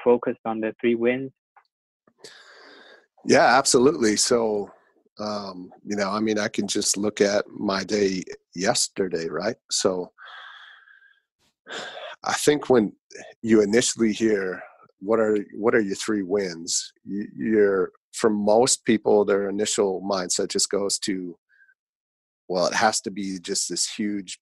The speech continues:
Speaker 2: big accomplishment or significant event to be a win." And so that would be, again, shifting your perspective to,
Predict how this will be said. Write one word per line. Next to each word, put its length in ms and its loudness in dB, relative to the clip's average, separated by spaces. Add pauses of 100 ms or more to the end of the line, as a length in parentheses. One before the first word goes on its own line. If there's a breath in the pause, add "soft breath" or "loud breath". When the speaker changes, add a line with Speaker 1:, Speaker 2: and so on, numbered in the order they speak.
Speaker 2:
big 220 -4
accomplishment 1080 -6
or 120 -2
significant 1000 -2 (140)
event 460 -8 (140)
to 100 0
be 160 0
a 80 2
win." 440 -2 (100)
And 200 -4
so 200 2
that 160 2
would 160 -2
be, 140 0
again, 260 2
shifting 400 2
your 140 0
perspective 640 0
to, 320 0